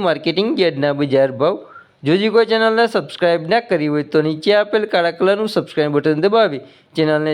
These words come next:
જરૂરથી સબસ્ક્રાઇબ કરી દેજો અને બાજુમાં રહેલી ઘંટડી છે તે વાઘ તેવા સિમ્બોલમાં કરી નાખજો, એટલે જેવો વીડિયો અપલોડ કરશું તરત જ તમારા ફોનમાં નોટિફિકેશન મળી જશે.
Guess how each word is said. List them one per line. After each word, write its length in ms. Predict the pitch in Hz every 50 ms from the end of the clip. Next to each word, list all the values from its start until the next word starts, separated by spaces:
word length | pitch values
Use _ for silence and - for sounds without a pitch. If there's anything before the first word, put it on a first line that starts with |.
| 147
જરૂરથી 380 | 151 156 156 156 147 147 165 156 139
સબસ્ક્રાઇબ 500 | 156 151 156 - - - 156 156 156 156 -
કરી 200 | 160 143 147 147 147
દેજો 220 | 156 156 147 156 151 156 - _ _ _ _ _ -
અને 160 | 131 135 135
બાજુમાં 480 | 131 135 131 127 135 135 135 135 135 131 131
રહેલી 280 | 131 135 135 139 131 127
ઘંટડી 380 | 135 139 147 151 165 165 156 156
છે 100 | - 156 156 156 - - _ _ _
તે 80 | 143 135 120
વાઘ 220 | 123 135 139 135 - - -
તેવા 220 | 180 202 233 247
સિમ્બોલમાં 680 | 233 233 196 160 151 139 139 135 135 143 180 220 233 233 -
કરી 240 | 151 127 127 123 120 120
નાખજો, 420 | 120 117 110 107 107 113 113 117 117 120 - - _ _ _
એટલે 140 | 131 135 131 127
જેવો 120 | 135 139 139
વીડિયો 280 | 139 131 131 135 135 135
અપલોડ 240 | 135 139 143 143 -
કરશું 380 | 226 226 - - 185 170 160 - - _ _ _ _
તરત 200 | 165 165 170 170
જ 100 | 233 233 233 -
તમારા 340 | - 156 147 143 139 143 139 143
ફોનમાં 340 | 147 139 143 165 208 226 196
નોટિફિકેશન 720 | 165 127 139 135 127 139 123 - 156 160 156 160 220 339 320 214
મળી 200 | 151 143 143 131 123
જશે. 320 | 131 131 131 - 135 127